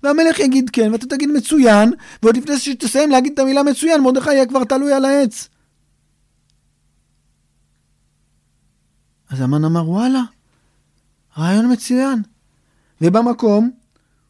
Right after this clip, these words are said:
הוא ציווה שיכינו את העץ, ויכינו את הכל, הכל, הכל, באמת שהכל יהיה מוכן,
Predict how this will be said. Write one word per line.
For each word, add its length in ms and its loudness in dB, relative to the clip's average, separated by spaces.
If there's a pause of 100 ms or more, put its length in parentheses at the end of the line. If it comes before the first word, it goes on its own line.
(140)
הוא 100 -10
ציווה 480 -2 (1800)
שיכינו 680 -4
את 120 -4
העץ, 440 -8 (2000)
ויכינו 380 0
את 80 0
הכל, 200 0
הכל, 200 0
הכל, 200 0
באמת 260 -2
שהכל 340 -2
יהיה 100 0
מוכן, 380 2